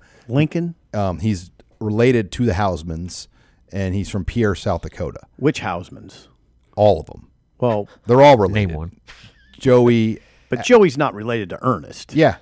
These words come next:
Speaker 2: they're cousins.
Speaker 1: Oh.
Speaker 2: Uh, Bob Hausman's Joey's cousin.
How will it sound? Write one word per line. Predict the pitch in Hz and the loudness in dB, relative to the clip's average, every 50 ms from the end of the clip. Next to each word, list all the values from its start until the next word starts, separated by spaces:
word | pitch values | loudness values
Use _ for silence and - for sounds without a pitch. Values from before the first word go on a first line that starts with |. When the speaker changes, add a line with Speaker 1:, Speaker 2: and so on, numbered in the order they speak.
| _ _ _ _ _ _ _ | _ _ _ _ _ _ _
Speaker 2:
they're | 117 113 | -4 -4
cousins. | - - 131 123 107 90 76 62 - - - - | -2 0 -2 -2 -2 -4 -6 -12 -14 -16 -4 2
Speaker 1:
Oh. | 165 196 175 98 - - - - _ _ | 6 6 6 4 2 -6 -16 -20 _ _
Speaker 2:
Uh, | _ 107 104 101 | _ -2 -2 0
Bob | 90 104 131 147 143 104 | 2 6 6 6 6 6
Hausman's | 113 120 120 117 95 107 104 95 87 85 85 | 6 4 4 4 2 -2 -4 -4 -4 -8 -4
Joey's | 92 107 101 95 82 - | -2 0 0 0 -2 -4
cousin. | - - - 101 95 85 76 73 57 - - | -6 -6 -4 -2 -2 -4 -6 -10 -16 -20 -20